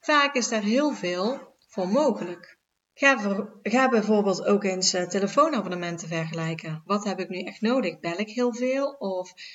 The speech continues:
zit ik heel vaak in de wifi? Heb ik niet zoveel data nodig? Vergelijk ze eens met elkaar en, en ga eens kijken of dat je misschien een goedkoper abonnement kan hebben. Als je zo door al je vaste lasten bent gegaan, dan durf ik bijna met zekerheid te zeggen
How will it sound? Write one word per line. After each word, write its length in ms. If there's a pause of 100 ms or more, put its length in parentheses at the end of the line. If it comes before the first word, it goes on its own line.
zit 180
ik 120
heel 160
vaak 180
in 100
de 100
wifi? 460
Heb 140
ik 80
niet 180
zoveel 320
data 380
nodig? 520 (600)
Vergelijk 540
ze 60
eens 100
met 120
elkaar 400
en, 420
en 480 (300)
ga 200
eens 180
kijken 380
of 80
dat 180
je 100
misschien 300
een 80
goedkoper 540
abonnement 540
kan 440
hebben. 460 (220)
Als 260
je 100
zo 260
door 220
al 160
je 160
vaste 360
lasten 400
bent 220
gegaan, 400
dan 140
durf 240
ik 180
bijna 340
met 220
zekerheid 760
te 80
zeggen 720